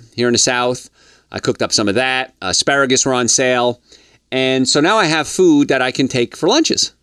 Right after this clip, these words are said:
or dinners, or I can freeze them. But I like to have food on hand. This way I know I'm, I always have something to grab when I'm in a rush, and I'm always in a rush.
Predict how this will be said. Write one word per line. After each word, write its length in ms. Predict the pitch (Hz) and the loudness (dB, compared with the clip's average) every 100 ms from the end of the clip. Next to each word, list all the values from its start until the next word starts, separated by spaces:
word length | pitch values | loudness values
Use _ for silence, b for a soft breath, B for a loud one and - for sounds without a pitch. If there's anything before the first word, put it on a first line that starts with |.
| _ | _
or 160 | - 117 | -4 -2
dinners, 380 | 110 104 113 131 | 0 0 0 0
or 80 | |
I 60 | 123 | 0
can 120 | 156 | -2
freeze 260 | 143 214 240 | -2 -2 -2
them. 140 | 117 - b b b b | -8 -16 b b b b
But 120 | - 151 | -4 -2
I 60 | |
like 200 | 165 214 | 0 0
to 60 | 190 | 0
have 160 | 185 | -2
food 220 | 170 175 160 | 0 2 2
on 140 | 139 | 0
hand. 420 | 123 214 151 131 | 0 0 2 0
This 160 | 131 127 | 0 -2
way 120 | 127 | 0
I 120 | 120 | 0
know 200 | 120 123 | 2 2
I'm, 240 | 123 117 113 | 0 0 -2
I 120 | 117 | 0
always 220 | 113 120 113 | 2 2 2
have 120 | 110 | 0
something 160 | - | -2
to 60 | 104 | -2
grab 280 | 107 120 101 | 0 0 0
when 100 | 104 | 0
I'm 100 | 101 | 0
in 60 | |
a 60 | 95 | 0
rush, 260 | 101 98 - | 0 -2 -2
and 80 | |
I'm 80 | 90 | -2
always 200 | 92 85 | 0 -2
in 80 | 78 | -4
a 60 | 78 | -8
rush. 280 | 71 - | -8 -12